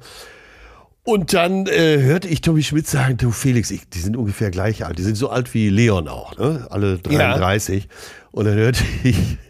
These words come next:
Speaker 1: dann hörte ich, äh, Tommy sagen, äh, ja, du,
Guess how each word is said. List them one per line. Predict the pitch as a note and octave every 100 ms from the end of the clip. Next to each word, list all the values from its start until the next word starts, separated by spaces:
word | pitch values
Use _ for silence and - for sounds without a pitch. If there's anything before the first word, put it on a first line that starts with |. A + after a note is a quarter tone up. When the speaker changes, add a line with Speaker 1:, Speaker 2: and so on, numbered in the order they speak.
| D#3+ - - - - - -
Speaker 1:
dann | B3+ B3+ B3+
hörte | C4+ C4+
ich, | B3 -
äh, | C#4+ A#3+ G#3 _
Tommy | - D3 C#3
sagen, | A#2 A#2 A#2+ B2+ A#2+
äh, | A2 G2+
ja, | F#2+ A2 A2+
du, | G#2+ G#2